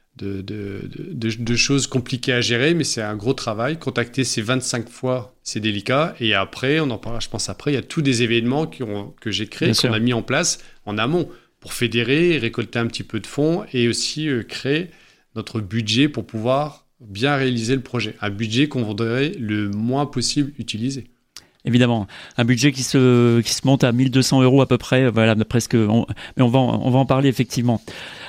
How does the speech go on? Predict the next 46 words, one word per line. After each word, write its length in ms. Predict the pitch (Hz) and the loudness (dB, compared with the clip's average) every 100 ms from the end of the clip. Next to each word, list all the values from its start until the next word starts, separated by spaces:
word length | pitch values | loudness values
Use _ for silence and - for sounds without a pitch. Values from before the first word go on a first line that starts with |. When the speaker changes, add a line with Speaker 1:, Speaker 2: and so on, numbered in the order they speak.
| - | -2
Speaker 2:
Euh, 500 | 135 135 135 135 135 | 4 6 6 6 4
donc 320 | 123 131 170 165 | 4 4 4 6
alors, 240 | 151 127 | 4 6
ouais, 220 | 143 123 - - _ - | 6 4 2 -12 _ -2
il 80 | 131 | 2
y 40 | |
a 40 | |
du, 140 | 120 - | 2 0
en 100 | 123 | 0
plus 160 | 185 147 | 2 4
dans 80 | 131 | 4
les 180 | 117 | 4
étapes, 240 | 120 123 - | 4 2 2
il 40 | |
y 20 | |
a 20 | 120 | 0
du 140 | 110 | 2
dénivelé, 460 | 113 117 135 165 156 | 2 2 4 6 6
euh, 100 | 127 | 6
positif 480 | 131 113 196 156 | 4 2 2 2
aussi. 260 | 107 - 104 95 - - | 0 2 -2 -2 -10 0
Évidemment, 360 | 107 131 143 | 2 4 4
c'est 100 | - | 2
pas, 300 | - 107 104 | 2 4 4
c'est 100 | 98 | 2
pas 140 | - - | 0 0
tout 100 | 127 | 2
simple. 320 | 165 120 104 123 | 0 0 -4 -6
Speaker 1:
Voilà, 340 | 104 123 110 | -2 0 2
alors 200 | 113 110 | 2 2
c'est 100 | - | 2
la 140 | 131 | 0
partie 400 | 127 135 - 123 | 2 -2 -2 -6
entre, 340 | 110 107 - 120 | -6 -8 -4 0
euh, 560 | 117 117 113 113 123 | 2 4 4 2 0
Genève 540 | 127 104 135 139 139 123 | 0 2 4 4 4 2
et 80 | 123 | 2
Lyon, 320 | 123 135 143 | 4 4 2
c'est 180 | - 117 | 0 0
là 220 | 127 131 | 0 0
où 60 | |
ça 200 | 120 113 | 0 0
monte 400 | 107 123 139 151 | 2 2 2 2
un 120 | 139 107 | -2 -6
petit 200 | - 101 | -6 -6
peu. 300 | - 117 | -4 -4